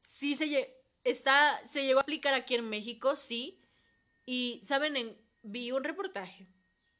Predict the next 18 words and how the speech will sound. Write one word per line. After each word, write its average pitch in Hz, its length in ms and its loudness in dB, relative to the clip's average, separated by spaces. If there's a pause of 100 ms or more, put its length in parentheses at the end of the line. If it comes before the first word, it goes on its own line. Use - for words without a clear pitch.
(240)
porque 214 300 -12
les 196 180 -10
digo, 185 260 -10
yo 202 180 -4
aquí 262 200 -8
vengo 233 380 -6 (340)
con 208 180 -4
la 185 80 -6
información 185 500 -10
para 269 160 -2
ustedes. - 480 -12 (640)
Vi 294 80 -4
un 294 60 -2
reportaje 247 480 0
sobre, 202 580 -4
era 240 220 2
un 254 120 -2
lugar 220 600 2